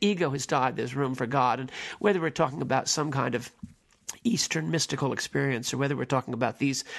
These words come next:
men all the way over to England and Whitgift and Abbott, and there are a few others in the English tradition, but not very many, and, uh, you don't find as many in the Lutheran tradition, which is definitely a little bit more fun.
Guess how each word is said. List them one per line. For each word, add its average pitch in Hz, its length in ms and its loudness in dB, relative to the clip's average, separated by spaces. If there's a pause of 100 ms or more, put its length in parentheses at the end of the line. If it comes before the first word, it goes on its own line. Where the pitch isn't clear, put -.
(520)
men 151 520 4
all 170 200 6
the 170 60 0
way 156 200 2
over 139 180 0
to - 120 0
England 147 360 0
and 156 100 0
Whitgift - 460 0
and 117 160 -2
Abbott, 127 400 0
and 151 140 0
there 147 140 2
are 147 40 2
a 143 40 0
few 202 480 -2
others 147 360 0
in 131 80 -2
the 104 60 0
English 135 240 -2
tradition, 127 520 -2
but 127 220 -4
not 170 340 2
very 160 180 0
many, 143 360 0
and, 147 360 2
uh, 143 300 2
you 147 160 0
don't 196 240 2
find 220 280 0
as 170 100 -6
many 175 200 2
in 156 100 0
the 147 60 0
Lutheran 156 420 0
tradition, 117 420 -2
which 113 140 -4
is 131 100 0 (200)
definitely - 640 0
a 147 80 2
little 147 160 0
bit 143 200 -4
more 139 280 2 (320)
fun. 127 520 2